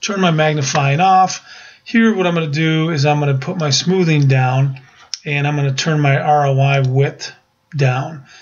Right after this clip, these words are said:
In fact, I'm gonna give, turn it up so you can see what that means. So I'm gonna turn show workings.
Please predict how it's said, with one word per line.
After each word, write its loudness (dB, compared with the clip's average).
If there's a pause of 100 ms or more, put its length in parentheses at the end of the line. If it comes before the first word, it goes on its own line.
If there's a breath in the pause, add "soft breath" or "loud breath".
(120)
In -20
fact, -2
I'm 0
gonna 2
give, -4
turn 0
it -6
up -2
so -6
you -4
can -4
see -2
what -2
that -2
means. -2 (600 loud breath)
So -2
I'm -4
gonna -2
turn -4
show 0
workings. -2